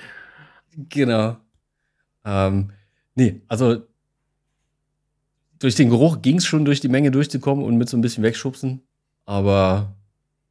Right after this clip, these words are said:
ja, es war sehr jung. Und ich weiß nicht, was die alle haben, warum die dann denken, ihnen wird der Platz geklaut. Aber es ging. Trotzdem hatte ich keine Lust, auch dann für weitere Fotos, nachdem ich aus dem Graben raus musste, zu sagen, "Ich gehe jetzt hier einmal voll in die Menge."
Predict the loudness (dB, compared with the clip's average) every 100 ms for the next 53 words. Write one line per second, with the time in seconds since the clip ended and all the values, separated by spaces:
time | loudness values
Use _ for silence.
0 | _ _ _ -10 -4 -4 -2 -2 -2 -4
1 | -6 -8 -8 -6 -2 -2 -2 -4 -6 -8
2 | -8 -6 -4 -2 -2 0 0 0 0 0
3 | -2 -4 -4 -6 -4 -8 -8 -14 -14 -16
4 | -6 -6 -6 -10 -12 -8 -6 -6 -10 _
5 | _ _ _ _ -14 -10 -2 0 0 -4
6 | -16 _ -4 -2 0 0 0 -4 -6 -4
7 | 0 2 4 2 -2 -14 _ -12 -12 -10
8 | -6 -4 -4 -8 _ _ _ _ _ _
9 | _ _ _ -4 -2 0 0 0 -4 -6
10 | -4 -4 -2 -2 -2 -6 -4 -2 -2 -2
11 | -4 -4 -2 -2 0 -2 -2 -6 -8 -10
12 | -2 -2 -2 -8 -6 -6 -4 -6 -2 -4
13 | -4 -4 -2 -2 0 0 -2